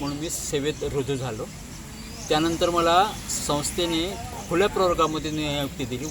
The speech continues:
वरिष्ठ लिपिकपदी प्रवर्गात दोन नियुक्ती दिली आणि त्यानंतर माझं, मी जातीचं प्रमाणपत्र सादर न केल्यामुळे स-, संस्थेनं मला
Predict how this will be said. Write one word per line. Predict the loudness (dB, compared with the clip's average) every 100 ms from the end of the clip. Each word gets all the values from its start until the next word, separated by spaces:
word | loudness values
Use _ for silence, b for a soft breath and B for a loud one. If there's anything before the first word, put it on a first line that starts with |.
| -2
वरिष्ठ | 0 -2
लिपिकपदी | -4 -4 -4 -4 -4
प्रवर्गात | -2 -2 0
दोन | 0
नियुक्ती | -2 -2 -4
दिली | -4 -4 -6 -6 -8 -8 -6
आणि | -2 4
त्यानंतर | 6 6 4 6 6 6 -2 -8 -8 -6 -4 -4 -2 -4 0 4
माझं, | 6 6 6
मी | 6 4
जातीचं | 6 6 6 4
प्रमाणपत्र | 4 6 6 4 2 2 2
सादर | 6 6 6 4 4 0 2 6
न | 6
केल्यामुळे | 8 8 8 4 4 2 2
स-, | 0 -2
संस्थेनं | -2 -2 -2 -2
मला | 0 0